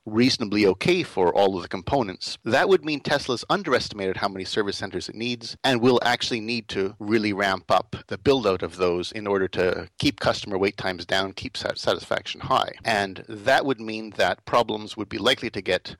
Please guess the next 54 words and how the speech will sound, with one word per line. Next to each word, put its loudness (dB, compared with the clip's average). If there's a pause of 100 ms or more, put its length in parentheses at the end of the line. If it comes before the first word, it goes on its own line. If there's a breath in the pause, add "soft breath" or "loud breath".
worse -2
before -2
they -2
get -2
better 2
in -6
terms -10
of -18
this -14
wait -6
time, -6 (140)
because 0
it -6
does 2
take -6
time 0
to -14
train -6
up -6
new -6
people, -2
to -4
buy 0
new -6
facilities, -4
and -14
so -6
and -10
so 2
forth. -6 (160)
And -2 (140)
if 0
that 0
takes -4
too -4
long, 2
that 2
could -2
actually 0
hit -6
customer -6
satisfaction -4
metrics -12
and -16
cause 2
the -6
brand -2
to -10
lose -6
a -8
bit -6
of -8
its -8
luster. -2